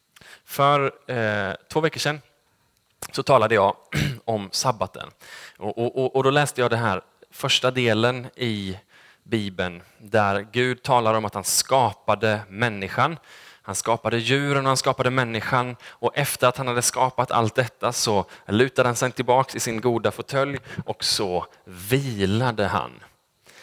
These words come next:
I det här så fick människan tre bud. De här tre buden, eh, vill jag försöka säga, är inte de, de hårdaste buden, men det är viktiga bud.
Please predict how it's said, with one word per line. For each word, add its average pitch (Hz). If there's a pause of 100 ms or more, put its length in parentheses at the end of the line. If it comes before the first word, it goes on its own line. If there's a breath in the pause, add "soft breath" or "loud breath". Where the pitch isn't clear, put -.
(120)
I 160
det 170
här 156
så 147
fick -
människan 107 (120)
tre 117
bud. 95 (1080 soft breath)
De 120
här 156
tre 147
buden, 135
eh, 120 (340)
vill 127
jag 113 (160)
försöka 123
säga, 117
är 120
inte 127
de, 110 (260 loud breath)
de 113
hårdaste 151
buden, 95
men 127
det 156
är -
viktiga 165
bud. 87